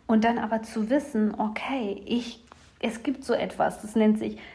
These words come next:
eben Selbstregulation, Körperverbundenheit, das hilft mir, da rauszukommen, ja. Oder auch diese Intention, okay, ich,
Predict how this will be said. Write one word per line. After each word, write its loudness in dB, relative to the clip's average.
eben 4
Selbstregulation, 0
Körperverbundenheit, -2
das -4
hilft 2
mir, 4
da 2
rauszukommen, -4
ja. 2
Oder 6
auch 4
diese 0
Intention, 0
okay, 0
ich, -6